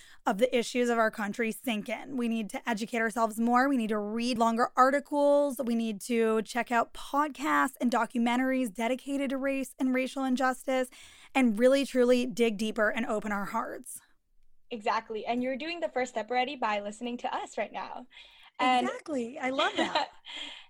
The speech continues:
Speaker 2: And knowledge is truly power, you know? Like, the more you know, the more dangerous you can be.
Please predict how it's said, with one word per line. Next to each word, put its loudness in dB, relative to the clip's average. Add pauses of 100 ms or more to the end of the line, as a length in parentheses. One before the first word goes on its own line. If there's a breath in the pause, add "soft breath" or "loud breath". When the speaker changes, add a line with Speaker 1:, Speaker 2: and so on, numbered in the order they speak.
Speaker 2:
And 2
knowledge 2
is -10
truly -4
power, -8
you -8
know? -4 (300 loud breath)
Like, -2
the 2
more 0
you -2
know, 4
the -2
more 0
dangerous -8
you -14
can -12
be. -14